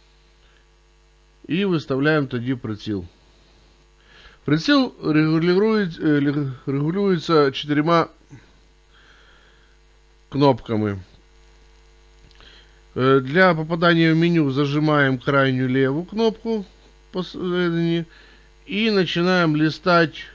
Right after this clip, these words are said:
двумя кнопками, ну, якщо по счету брати, после выключения первая и крайняя остання. Вверх-вниз, вниз. Находим в меню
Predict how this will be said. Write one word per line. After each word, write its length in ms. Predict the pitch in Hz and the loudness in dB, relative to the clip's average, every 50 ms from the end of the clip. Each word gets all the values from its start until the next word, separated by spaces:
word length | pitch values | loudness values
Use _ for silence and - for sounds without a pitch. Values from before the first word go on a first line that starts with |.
| - - _ - | -20 -20 _ -20
двумя 480 | - - 123 127 135 143 156 160 151 - | -16 -10 -4 -2 0 2 4 4 2 2
кнопками, 760 | - 143 156 151 131 - - 139 131 131 135 131 127 113 - - - - - - _ - - - - _ _ - - _ _ _ _ _ - - - _ - - - _ _ - | 2 0 0 0 0 -2 -4 -2 -2 0 -2 -2 -2 -6 -8 -16 -20 -20 -20 -20 _ -20 -20 -20 -20 _ _ -20 -20 _ _ _ _ _ -20 -20 -20 _ -20 -20 -20 _ _ -14
ну, 160 | - 127 135 | -8 -6 -4
якщо 260 | 139 139 120 117 139 | -2 -4 -4 -4 -6
по 120 | - 107 - | -4 -4 -4
счету 340 | - - 151 143 - 139 131 | -2 -2 -4 -4 -4 -4 -4
брати, 540 | 127 135 139 135 127 120 135 131 123 117 110 - - - | -2 0 0 0 -2 -2 -2 -4 -4 -4 -6 -10 -14 -10
после 280 | - 143 135 - - 143 | -6 -6 -6 -4 -4 -4
выключения 680 | 135 135 123 131 139 127 - 151 143 135 131 135 143 | -4 -4 -4 -6 -10 -8 -4 -4 -2 -2 0 -2 -2
первая 560 | 143 - 208 202 190 180 165 160 151 143 143 | -2 0 0 0 2 2 0 0 2 2 0
и 240 | 135 - - 151 143 | -2 -4 -6 -8 -8
крайняя 600 | 131 - 156 151 151 143 139 131 123 120 117 113 - _ - - - - - - _ | -6 -4 -2 0 0 0 0 -2 -2 -4 -6 -8 -10 _ -20 -20 -20 -20 -20 -14 _
остання. 580 | - 123 117 - - 131 117 110 104 98 92 - - _ - - - - - - - - - - - - | -8 -8 -8 -6 -4 -2 -2 -2 -2 -4 -8 -10 -14 _ -20 -20 -20 -20 -20 -20 -20 -20 -20 -20 -18 -10
Вверх-вниз, 800 | - 127 147 170 175 156 139 - - 131 127 127 120 110 101 - | -4 0 2 2 2 0 -2 -4 -4 -4 -2 -2 -2 -4 -6 -8
вниз. 280 | 107 110 110 110 110 107 - - - - - - - - - - _ _ - | -8 -8 -6 -6 -8 -10 -14 -20 -20 -20 -20 -20 -20 -20 -20 -20 _ _ -4
Находим 480 | 147 160 156 - 208 208 190 175 170 | -2 -2 0 2 2 2 4 4 2
в 120 | 156 151 151 | 0 2 2
меню 500 | 156 151 151 147 143 139 131 123 117 | 2 2 2 2 2 0 0 -2 -4